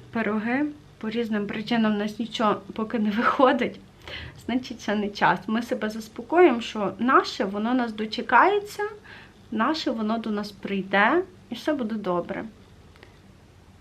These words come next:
Ось так. Добре, продовжуємо влог. Дуже сподіваюся, що вам було цікаво. Якщо є якісь запитання, поради, пишіть, будь ласка, внизу.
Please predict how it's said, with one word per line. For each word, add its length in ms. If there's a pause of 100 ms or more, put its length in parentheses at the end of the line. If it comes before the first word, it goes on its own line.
Ось 280
так. 300 (1500)
Добре, 340
продовжуємо 640
влог. 340 (460)
Дуже 240
сподіваюся, 500
що 100
вам 140
було 240
цікаво. 520
Якщо 300
є 80
якісь 280
запитання, 600
поради, 560 (320)
пишіть, 300
будь 160
ласка, 280
внизу. 380